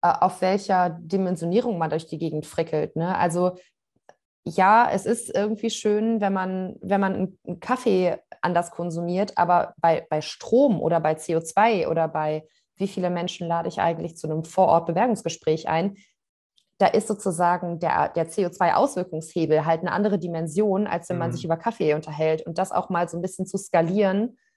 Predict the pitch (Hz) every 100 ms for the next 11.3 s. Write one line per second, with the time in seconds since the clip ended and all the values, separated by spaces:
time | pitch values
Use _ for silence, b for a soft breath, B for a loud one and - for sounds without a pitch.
0 | b _ _ _ _ _ _ _ _ _
1 | 180 - 170 165 160 160 175 185 190 -
2 | 180 - 170 175 175 175 165 - - 170
3 | 180 180 185 196 - _ _ _ _ _
4 | _ _ _ _ _ _ _ _ _ _
5 | - 170 165 160 160 156 156 160 _ _
6 | - 175 - 196 196 214 180 185 196 220
7 | 190 196 226 240 151 - 151 160 160 _
8 | _ _ - 208 240 262 - - - 185
9 | 254 285 - - 208 208 202 208 202 220
10 | 226 220 208 233 202 190 - 196 - 196
11 | 202 233 -